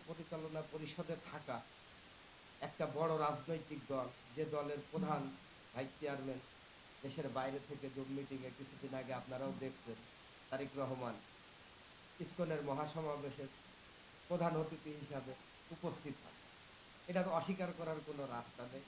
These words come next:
এবং পরবর্তীতে আরও কয়েক জায়গায় সমাবেশ হয়েছে, সেইখানে বিএনপির ঊর্ধ্বতন নেতারা, নীতি নির্ধারণ কমিটির যারা আছে, অনেককেই দেখা গেছে সেইখানে শ্রী চৈতন্য প্রভুর সাথে ঘনিষ্ঠ অবস্থায় এবং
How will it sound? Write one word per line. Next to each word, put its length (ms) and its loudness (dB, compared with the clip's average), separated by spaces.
এবং 200 0
পরবর্তীতে 580 0
আরও 240 0
কয়েক 260 0
জায়গায় 240 0
সমাবেশ 420 2
হয়েছে, 280 0
সেইখানে 420 -2
বিএনপির 300 -2
ঊর্ধ্বতন 460 -4
নেতারা, 400 -2
নীতি 180 0
নির্ধারণ 600 2
কমিটির 400 -2
যারা 220 4
আছে, 320 0
অনেককেই 420 6
দেখা 300 2
গেছে 340 0
সেইখানে 440 0
শ্রী 280 -2
চৈতন্য 480 0
প্রভুর 260 0
সাথে 280 0
ঘনিষ্ঠ 360 6
অবস্থায় 600 2
এবং 180 2